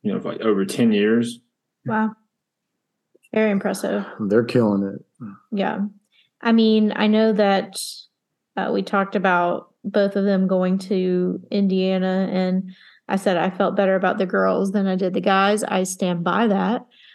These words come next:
Speaker 2: Um, but they both came away on the bad end of that situation. But I'm glad to see that they have bounced back,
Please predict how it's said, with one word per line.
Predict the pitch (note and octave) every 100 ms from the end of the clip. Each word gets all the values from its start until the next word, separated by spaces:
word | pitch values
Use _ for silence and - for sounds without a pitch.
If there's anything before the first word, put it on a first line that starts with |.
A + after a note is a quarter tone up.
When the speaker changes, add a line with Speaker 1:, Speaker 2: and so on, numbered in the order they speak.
| _ _ -
Speaker 2:
Um, | G3+ F#3 F3+ - G3 G3+ G#3 _ _
but | A3 G3 F3+ - - - - - _ _ _ _ _ _ _ _ -
they | G3
both | G3 F#3+ F#3+ - _ _ _ _ _ _ _ _ _ -
came | - G3
away | F#3+ F#3+ F#3+ F#3+
on | F#3+ F#3
the | E3+
bad | F3 - G#3 G3
end | F3+ E3+ E3+ F3+ F3+ - -
of | G3
that | G3 - -
situation. | G3+ F#3 G3 F#3+ F#3 - F#3 F3+ F#3 G3 - _ _ _ _ _
But | A3+
I'm | F#3+ F#3+ F#3
glad | F#3 F#3+ F3+ -
to | G3+
see | F#3+ - -
that | - - -
they | F#3+ G3+
have | G3+ - G3 - _
bounced | - - -
back, | - - - -